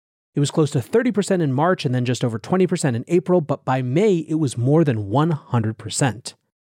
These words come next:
In the first four months of twenty twenty-two, on average, public mining companies sold thirty percent of their production. By May, that was up above one hundred percent, and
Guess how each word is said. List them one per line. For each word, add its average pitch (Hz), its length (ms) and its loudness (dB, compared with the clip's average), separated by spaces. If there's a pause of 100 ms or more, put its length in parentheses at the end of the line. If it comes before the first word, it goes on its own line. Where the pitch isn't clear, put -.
(520)
In 156 80 2
the 151 60 4
first 226 340 -2
four 208 160 2
months 170 240 0
of 143 60 -8
twenty 170 220 0
twenty-two, 160 480 0
on 147 220 -2
average, 147 480 -2
public 180 240 0
mining 156 240 2
companies 135 380 0
sold 147 260 -2
thirty 120 220 0
percent 113 320 -4
of 113 40 -8
their 110 140 -6
production. 139 640 -4 (640)
By 123 160 2
May, 156 320 4
that 156 160 0
was 131 100 0
up 127 140 -2
above 113 240 -2
one 113 140 -4
hundred 131 260 0
percent, 165 400 0
and 143 120 -6